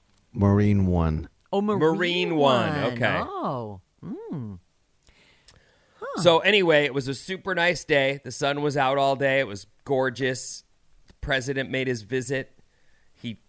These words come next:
Speaker 3: I believe, did in fact declare us a disaster zone.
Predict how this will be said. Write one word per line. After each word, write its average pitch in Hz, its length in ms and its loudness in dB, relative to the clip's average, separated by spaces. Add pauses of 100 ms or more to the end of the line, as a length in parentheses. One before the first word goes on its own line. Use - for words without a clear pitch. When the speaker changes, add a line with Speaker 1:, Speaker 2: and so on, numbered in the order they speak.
(340)
Speaker 3:
I 113 100 2
believe, 117 600 -4
did 131 180 0
in 127 200 -2
fact 127 320 -2
declare 123 420 -2
us 127 200 0
a 127 60 -2
disaster 120 640 -2
zone. 123 500 0